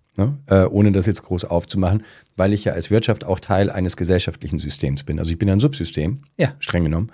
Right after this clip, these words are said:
Speaker 2: Ja.
Speaker 1: Ähm, und wenn ich sage, hier, das gilt, und ich mach das top-down,
Speaker 2: Ja.
Speaker 1: dass das gilt, ähm, ist das, äh, aus, aus meiner Sicht sowieso unantastbar, aber ja auch, äh, konsistent. Also, ne, das ist
Speaker 2: Genau.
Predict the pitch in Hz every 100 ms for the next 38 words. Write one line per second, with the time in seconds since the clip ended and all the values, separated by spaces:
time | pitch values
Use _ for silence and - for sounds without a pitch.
0 | - 127 - _ 101 98 95 95 104 98
1 | 101 104 95 98 101 98 113 95 - 98
2 | 107 123 135 139 - _ _ _ _ _
3 | _ _ - 95 98 107 104 - - 101
4 | - 113 104 165 143 - 110 - 98 -
5 | - 90 131 - _ _ _ - 104 101
6 | 101 101 101 _ _ 104 - 107 - -
7 | 95 95 90 - _ - 95 - 87 87
8 | 82 87 123 131 135 87 90 120 139 107
9 | 87 - 92 - 104 98 101 101 101 98
10 | 90 - - 95 92 87 95 95 - 73
11 | - - 85 107 139 95 - - 151